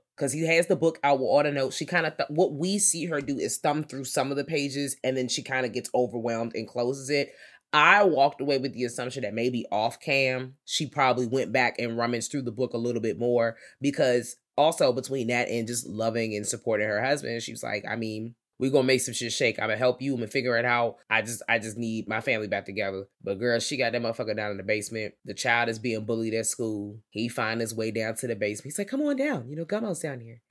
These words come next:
And, um, the, the mama then told the boy several times, "There's, if you see daddy and he comes to school to come and get you,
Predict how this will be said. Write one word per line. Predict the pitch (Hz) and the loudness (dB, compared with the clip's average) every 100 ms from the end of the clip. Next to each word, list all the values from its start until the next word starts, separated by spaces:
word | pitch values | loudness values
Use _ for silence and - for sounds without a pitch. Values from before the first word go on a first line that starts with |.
| _ | _
And, | 123 131 123 123 120 - | 6 8 8 6 4 -2
um, | 117 117 113 110 104 143 | 0 0 0 -4 -6 -4
the, | 147 131 | 2 2
the | 143 | 2
mama | 147 151 220 | 2 2 2
then | 170 156 | 0 2
told | 185 160 | 2 4
the | 135 | 2
boy | 131 127 | 0 0
several | 151 147 143 | 2 2 0
times, | - 131 117 - _ _ - | -4 -6 -6 -10 _ _ -16
"There's, | 110 131 117 110 _ | 0 0 0 -10 _
if | - 123 | -8 -4
you | 123 | -4
see | 131 170 | -4 -2
daddy | 180 165 156 165 175 _ | 4 6 6 0 -6 _
and | 113 | -4
he | 120 | -4
comes | 123 135 143 | 0 -2 0
to | 147 | -2
school | - 170 | 2 4
to | 170 | 4
come | 190 202 | 2 2
and | 190 | 0
get | 175 - | 0 -2
you, | 117 113 | -10 -12